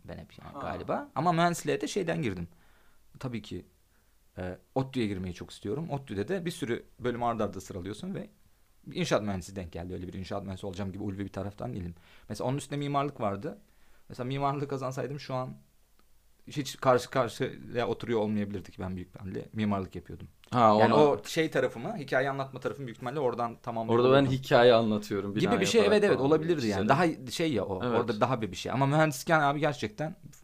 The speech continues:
Speaker 1: e, şeysin, okumuş ustabaşısın yani. Orada bir ekstra
Speaker 2: Mimarlıkta
Speaker 1: bir
Speaker 2: evet, bir fikir, e, olması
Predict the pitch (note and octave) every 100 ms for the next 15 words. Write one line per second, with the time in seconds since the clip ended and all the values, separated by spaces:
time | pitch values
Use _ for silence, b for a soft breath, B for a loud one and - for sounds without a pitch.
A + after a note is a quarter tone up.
0 | - _ - A2 A2 G#2 G#2+ D3+ A2 F2+
1 | - b b b C#3+ E3 E3 C#3+ - A#2
2 | G#2 G2 - F#2+ F2 E2+ F#2 F#2 F2+ F#2+
3 | A#2+ D3 D3 - A2+ - G3+ G3+ C#3+ B2+
4 | - E3 - D3 - _ - - - B2+
5 | - B2 A2 A2 G#2+ A#2 A#2 G#2+ - A2
6 | G2+ -